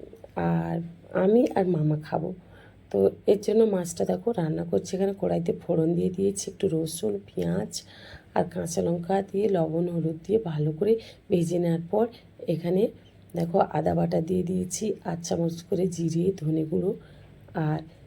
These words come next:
ল-, লাল লঙ্কার গুঁড়োটা একটু বেশি পরিমাণে দিয়েছি। দিয়ে জল দিয়ে ভালো করে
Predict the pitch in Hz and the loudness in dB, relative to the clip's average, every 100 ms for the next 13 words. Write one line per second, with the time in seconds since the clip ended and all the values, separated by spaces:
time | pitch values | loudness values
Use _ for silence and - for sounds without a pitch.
0 | - - - - 190 180 170 165 165 170 | -20 -20 -20 -6 0 2 2 2 0 0
1 | 175 185 196 196 170 170 185 - 185 165 | 0 -2 -2 -2 -2 0 0 0 0 2
2 | 165 - 165 151 156 170 185 170 160 165 | 0 0 0 2 0 -2 -4 -4 -4 -6
3 | 151 196 196 170 165 151 151 196 247 - | 0 0 0 0 0 0 2 4 4 0
4 | - - - 202 160 180 190 196 220 220 | -20 -20 -10 -6 -2 0 0 2 6 6